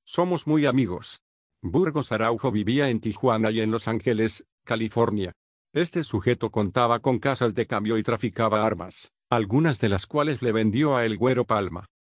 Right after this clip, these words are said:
Pese a toda la información que el Chapo les brindó a las autoridades,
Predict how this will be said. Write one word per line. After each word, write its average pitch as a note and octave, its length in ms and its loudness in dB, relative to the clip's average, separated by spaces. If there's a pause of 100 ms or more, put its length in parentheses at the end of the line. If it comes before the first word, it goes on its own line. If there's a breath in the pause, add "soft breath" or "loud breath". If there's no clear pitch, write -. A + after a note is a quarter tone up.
(160)
Pese A2 280 0
a G2 80 -2
toda B2+ 300 -2
la G2+ 140 0
información A#2 680 0
que A#2+ 160 -2
el G#2+ 120 -2
Chapo D3+ 260 0
les G2 220 -2
brindó A2+ 440 0
a G2 60 0
las F#2+ 220 -2
autoridades, A#2+ 840 0